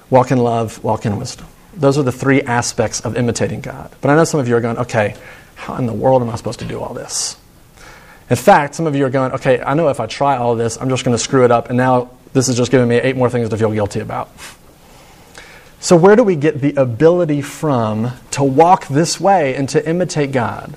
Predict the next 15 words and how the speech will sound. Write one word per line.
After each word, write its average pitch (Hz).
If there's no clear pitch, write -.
I -
wanna 175
look 180
at 160
this 151
last 147
thing, 127
um, 113
very 139
briefly, 120
and 113
we'll 113
close 113
out 101
here. 98